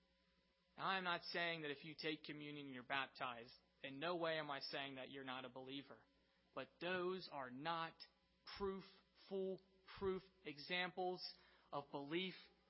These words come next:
in Christ. So I ask you, is that you?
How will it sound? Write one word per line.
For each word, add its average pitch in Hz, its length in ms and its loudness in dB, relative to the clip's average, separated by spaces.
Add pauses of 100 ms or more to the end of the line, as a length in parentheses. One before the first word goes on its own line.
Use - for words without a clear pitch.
(120)
in 170 340 0 (240)
Christ. - 680 -4 (1400)
So 151 60 -8
I 170 100 0
ask 208 360 2
you, 151 120 0
is 170 140 0
that 214 220 2
you? 202 260 0